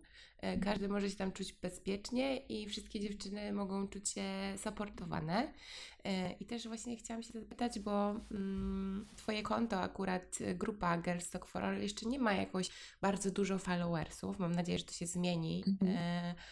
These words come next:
Speaker 1: ale jakie są w ogóle plany na, na rozwinięcie tego konta?
Speaker 2: Ja od samego początku, kiedy zakładałam Girls Talk, wiedziałam, że ja nie chcę, żeby to był tylko, tylko profil na Instagramie.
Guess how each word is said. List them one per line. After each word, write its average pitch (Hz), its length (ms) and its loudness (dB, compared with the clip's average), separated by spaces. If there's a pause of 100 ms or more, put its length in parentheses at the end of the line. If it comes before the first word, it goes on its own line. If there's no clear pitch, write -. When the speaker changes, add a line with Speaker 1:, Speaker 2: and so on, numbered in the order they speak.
(340)
Speaker 1:
ale 196 140 0
jakie 247 200 -4
są 240 240 -2
w - 20 -4
ogóle 240 260 0
plany 208 480 0
na, 185 720 2
na 180 420 2
rozwinięcie 180 680 2
tego - 200 -2
konta? - 500 -4 (240)
Speaker 2:
Ja 220 160 12
od 254 140 6
samego 208 460 6
początku, 190 520 4
kiedy 180 200 6
zakładałam 175 540 8
Girls 175 220 6
Talk, 175 140 4
wiedziałam, 175 360 8
że 170 100 6
ja 185 80 10
nie 190 260 10
chcę, 180 160 8
żeby 170 180 6
to 175 100 8
był 170 120 8
tylko, 165 440 6
tylko 175 240 4
profil 170 340 6
na 165 100 8
Instagramie. 160 680 6